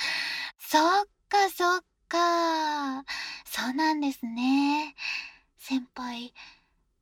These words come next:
手こきもされたことない童貞ちゃんだったんですね。それがバレるのが嫌で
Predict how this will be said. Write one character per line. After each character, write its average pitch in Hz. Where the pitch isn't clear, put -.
手 -
こ 254
き -
も 381
さ 403
れ 403
た 403
こ 440
と 392
な 277
い 240
童 269
貞 370
ち 427
ゃ 480
ん 480
だ 494
っ -
た 453
ん 370
で 302
す 277
ね。 349
そ 247
れ 320
が 415
バ 392
レ 403
る 381
の 262
が 226
嫌 262
で 277